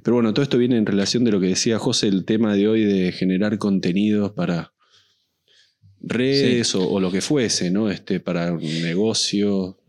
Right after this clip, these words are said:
Speaker 2: Che, Martín, esta-, estaba pensando que lo bueno igual de, de haber dedicado tanto tiempo al primer video y hacer un proyecto, un proyecto copado en el primer video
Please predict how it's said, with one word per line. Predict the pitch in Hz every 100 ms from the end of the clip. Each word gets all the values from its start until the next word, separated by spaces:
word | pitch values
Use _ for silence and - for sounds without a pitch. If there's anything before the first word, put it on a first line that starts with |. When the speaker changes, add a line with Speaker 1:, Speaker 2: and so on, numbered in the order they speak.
| - - _ _ _ _ _ _ _ _ _ _
Speaker 2:
Che, | - 143
Martín, | 123 117 - 139
esta-, | 120 131 117 -
estaba | - 123 123 107
pensando | 120 117 139 123
que | 107
lo | 110
bueno | 113 127 135 127
igual | 117 117 120 120
de, | 110 107 69 101
de | 104
haber | 110 123
dedicado | 117 107 113 107
tanto | 117 110 110
tiempo | 120 107
al | 101
primer | 98 101 113
video | 113 120 123 117 107
y |
hacer | 95 -
un | 110
proyecto, | - 104 - - - - -
un | 110 104
proyecto | 101 104 101 110
copado | 101 101 117 113 107
en | 104
el | 92
primer | 104 110 113
video | 117 123 127